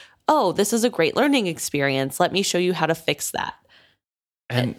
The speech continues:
Speaker 2: and you can really see the, the differences between Keffria and Althea now by knowing which parent raised <laughs> which.
Speaker 1: Right.
Speaker 2: Because we have Veronica being like, "Oh my gosh,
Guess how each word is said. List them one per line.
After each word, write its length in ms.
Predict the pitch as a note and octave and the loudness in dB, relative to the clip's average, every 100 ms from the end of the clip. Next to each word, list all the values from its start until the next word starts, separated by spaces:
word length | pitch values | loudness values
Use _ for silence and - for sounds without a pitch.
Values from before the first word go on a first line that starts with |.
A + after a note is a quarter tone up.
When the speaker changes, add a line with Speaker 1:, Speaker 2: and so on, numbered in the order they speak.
| - | -4
Speaker 2:
and 120 | C3+ | -2
you 80 | D#3 | 0
can 140 | F#3 | 2
really 220 | E3+ G3 | 2 2
see 400 | F3 - E3+ E3+ | 2 0 0 0
the, 340 | D3 C3+ B2+ A#2+ | 0 0 2 0
the 80 | B2 | -2
differences 840 | A#2+ D3+ - F3+ D3+ A2 G#2 G2 | 0 -2 0 -2 0 0 -2 -4
between 600 | - A#2+ - A#2+ A2+ A2 G#2+ | -4 -4 -4 -2 0 -2 -4
Keffria 480 | - G#2+ A2 G#2 | -6 -4 -4 -4
and 80 | G#2 | -2
Althea 440 | G2 F#2+ - D3 C3+ | -2 -4 -4 -2 0
now 440 | G2+ F#2 G#2 A#2 _ | 0 -2 -4 -6 _
by 120 | G#2+ | -2
knowing 420 | G#2+ G#2+ G#2 G2+ G2 | 0 0 0 -2 -4
which 260 | G2 - | -4 -6
parent 360 | - A2 G2+ - | -6 -4 -4 -4
raised 340 | F2+ F#2+ - | -4 -4 -2
<laughs> 80 | A#2+ | 0
which. 460 | C3+ - - - - | 0 0 0 -2 -2
Speaker 1:
Right. 480 | F3 E3+ F3+ F3 - | 0 2 0 -2 -4
Speaker 2:
Because 320 | - - B2 | -4 -2 0
we 100 | C3+ | 0
have 560 | B2+ C3 C3 B2 A#2 - _ _ _ _ _ | 0 0 0 -2 -6 -10 _ _ _ _ _
Veronica 360 | C#3 C#3 C3+ C3 | 0 2 0 0
being 180 | B2+ | 2
like, 200 | B2 A2 | 2 0
"Oh 180 | A#2 A2+ | -2 -2
my 160 | G#2 G2+ | -2 -4
gosh, 600 | G2+ G2 G2 - - | -2 -2 -2 -4 -4